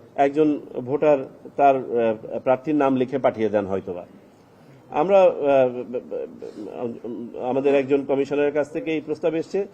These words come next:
যে আমরা যদি সব কটা, আহ, মার্কা শুধু ছাপিয়ে দুই মাস আগেই পাঠিয়ে দেই এবং চূড়ান্ত সে মার্কাতে শুধু যদি ভোটটা দিয়ে পাঠিয়ে দেয় তাহলে হয় কেন? তো আমরা সিদ্ধান্ত নিয়েছি এটা আবার টেকনিক্যাল কমিটি এটাকে একটু রিভিউ করবে।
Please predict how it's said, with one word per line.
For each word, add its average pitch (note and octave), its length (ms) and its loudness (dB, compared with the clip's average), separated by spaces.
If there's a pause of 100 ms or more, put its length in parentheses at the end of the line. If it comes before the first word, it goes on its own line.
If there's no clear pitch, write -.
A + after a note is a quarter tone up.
(260)
যে D3+ 160 2
আমরা F3 260 2
যদি F#3+ 340 -4 (400)
সব A3 300 8 (100)
কটা, F#3+ 460 4 (160)
আহ, C3 60 -8 (560)
মার্কা D#3+ 560 4 (160)
শুধু D3+ 200 -6
ছাপিয়ে D3+ 420 -2 (1000)
দুই G#3 220 2
মাস G#3+ 200 6
আগেই F#3 240 6
পাঠিয়ে C#3+ 320 4
দেই G2+ 160 -2 (1000)
এবং E3+ 200 2
চূড়ান্ত F#3 300 2
সে F#3+ 220 4
মার্কাতে F#3 440 4
শুধু F#3 240 -8
যদি E3+ 180 -6
ভোটটা D#3 320 2
দিয়ে D#3+ 160 0
পাঠিয়ে C#3 340 -2
দেয় G2+ 180 -2 (380)
তাহলে D#3 220 0
হয় C#3 180 0
কেন? A2+ 220 -4
তো D3 80 -4
আমরা D#3+ 180 -2
সিদ্ধান্ত F3 340 -6
নিয়েছি G3 300 -2
এটা E3 180 2
আবার D#3+ 220 2
টেকনিক্যাল D3+ 420 -6
কমিটি C#3 340 -4
এটাকে C#3 240 -6
একটু B2 200 -10
রিভিউ A#2+ 300 -4
করবে। F2 280 -10